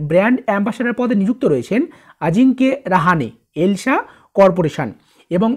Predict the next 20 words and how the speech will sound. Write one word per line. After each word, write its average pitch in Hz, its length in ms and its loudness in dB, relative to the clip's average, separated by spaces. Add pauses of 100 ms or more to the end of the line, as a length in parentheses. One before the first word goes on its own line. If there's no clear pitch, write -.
এলসা 214 300 -2
কর্পোরেশন 220 480 0 (340)
এটি 202 220 0
কি? 247 140 4 (440)
এটি 196 260 2
হলো 262 160 6 (160)
অনলাইন 262 540 4 (120)
ইংলিশ 254 500 2 (280)
ল্যাঙ্গুয়েজ 196 600 2 (240)
লার্নিং 208 500 4
প্ল্যাটফর্ম, 165 500 0 (280)
অর্থাৎ 254 320 0 (340)
অনলাইনে 220 600 4 (360)
ইংরেজি 180 440 0
ভাষা 160 340 -4 (340)
শেখার 202 340 -2
একটি 214 240 0
স্থান। 202 320 0 (680)
পরবর্তী 262 400 2
প্রশ্ন, 156 300 -4